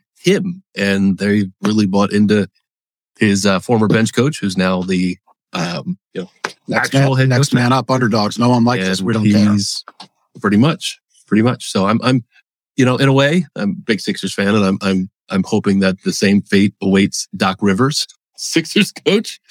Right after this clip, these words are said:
Speaker 1: um, that happened to Joe Girardi. I, I just think they're in need of, uh, kick in the butt, and, and I think that Doc has gotta go. Sorry, Doc,
Speaker 2: That's, that's
Speaker 1: but
Speaker 2: bold.
Speaker 1: that's, that's, I, I, I feel like he's a,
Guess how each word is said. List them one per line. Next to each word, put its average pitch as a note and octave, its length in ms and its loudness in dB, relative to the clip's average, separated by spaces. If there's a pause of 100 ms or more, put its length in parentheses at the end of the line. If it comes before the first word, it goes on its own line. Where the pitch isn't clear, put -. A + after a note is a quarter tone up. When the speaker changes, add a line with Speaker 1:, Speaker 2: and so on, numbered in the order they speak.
(580)
Speaker 1:
um, G2 600 0
that G2+ 160 -4 (300)
happened A2+ 260 0
to G#2 60 2
Joe A2 180 2
Girardi. A#2 440 2 (160)
I, F#2+ 300 -2
I G2 80 -2
just F#2 220 -4
think F#2+ 160 -4
they're F#2 180 0
in F2+ 120 2
need F#2+ 200 4
of, F#2 140 0
uh, F2+ 240 0 (880)
kick - 180 -4
in A2 60 2
the G2+ 60 4
butt, G#2+ 260 0 (120)
and, F#2 500 -2
and F#2+ 80 -2
I F2+ 80 -4
think F#2 260 -2
that - 160 -10
Doc F2+ 220 -4
has F#2 100 -8
gotta F2 200 -4
go. F2 260 -2 (800)
Sorry, B2+ 300 0
Doc, A#2+ 240 0
Speaker 2:
That's, - 340 -12
that's A2 200 0
Speaker 1:
but - 60 -8
Speaker 2:
bold. B2 360 2
Speaker 1:
that's, F#2+ 360 -6 (140)
that's, F#2+ 420 -6 (100)
I, F#2+ 60 -4 (280)
I, G2 40 -4 (140)
I F#2 100 -6
feel G2+ 260 0
like F#2 200 0
he's F#2+ 240 -2
a, F2+ 180 -2